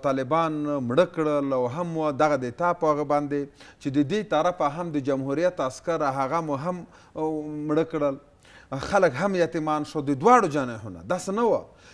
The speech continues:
د جمهوریت له خوا، طرف نه خلک مړه شول، د امارت له طرفه خلک مړه شول. بالاخره نتیجه یې څه شوه؟ همدغه امریکایانو په دوحه کې د طالبانو سره چې دوی به تروریستان ورته ویل، د هغوی سره موافقه وکړه، راوستل افغانستان ته، په قدرت ته یې راوستل. او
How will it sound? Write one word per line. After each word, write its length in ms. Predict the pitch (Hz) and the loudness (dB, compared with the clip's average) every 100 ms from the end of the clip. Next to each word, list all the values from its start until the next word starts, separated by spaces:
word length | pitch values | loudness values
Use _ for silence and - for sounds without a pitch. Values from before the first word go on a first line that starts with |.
| - | -6
د 120 | 135 139 | 0 4
جمهوریت 480 | 170 160 180 220 208 | 4 4 4 4 4
له 120 | 175 | 0
خوا، 320 | 180 165 160 143 156 | 0 0 -2 -2 0
طرف 240 | 170 175 175 | 0 0 -6
نه 40 | 175 | -2
خلک 240 | 160 151 | -2 -2
مړه 180 | 151 151 147 | -2 -4 -2
شول، 200 | 156 143 135 | -2 -2 0
د 100 | 135 | 0
امارت 300 | 135 180 165 | 0 0 -2
له 80 | 139 | -4
طرفه 320 | 156 170 175 170 - | -2 0 0 -2 -2
خلک 260 | 165 151 143 | -4 -4 -6
مړه 160 | 147 147 | -8 -2
شول. 140 | 151 143 | -2 2
بالاخره 460 | 180 170 180 165 160 - - 143 | 2 2 0 -2 -2 -8 -8 -6
نتیجه 400 | 151 151 165 180 | -4 -2 0 -2
یې 20 | 175 | 0
څه 100 | 185 | -2
شوه؟ 220 | - 165 160 - - 135 | 2 0 0 -12 -6 0
همدغه 440 | 151 156 208 185 160 | 0 2 2 2 0
امریکایانو 580 | 156 151 151 160 156 139 | -2 2 2 2 -2 -6
په 80 | 139 | -4
دوحه 220 | 135 160 156 | -2 -2 -4
کې 120 | 151 | -4
د 100 | 139 147 | -4 -2
طالبانو 440 | 139 139 160 156 147 | -2 0 -2 -2 -6
سره 180 | 151 147 143 - - | -2 -2 -2 -14 -2
چې 80 | 139 127 | -2 -2
دوی 80 | 170 156 | -2 0
به 100 | 156 | 0
تروریستان 540 | 143 139 - 175 165 | -2 -2 -2 -2 -2
ورته 260 | 147 - 147 | -4 -2 0
ویل، 220 | 147 143 | 0 2
د 100 | 139 | 2
هغوی 200 | 135 156 156 | 0 -2 -4
سره 140 | 143 139 | -2 -2
موافقه 400 | 131 135 165 156 | -4 -4 -2 -2
وکړه، 240 | 143 143 139 | 0 0 2
راوستل 420 | 151 143 135 139 127 | 2 0 -4 -4 -4
افغانستان 500 | 131 127 143 135 135 | -6 -6 -8 -6 -8
ته، 140 | 131 | -8
په 120 | - | -10
قدرت 300 | 120 123 131 - - | -8 -8 -8 -16 -4
ته 100 | 131 | -2
یې 40 | 123 | 0
راوستل. 380 | 120 120 - 117 - - - - | -2 -4 -6 -8 -10 -18 -14 2
او 160 | 151 | 6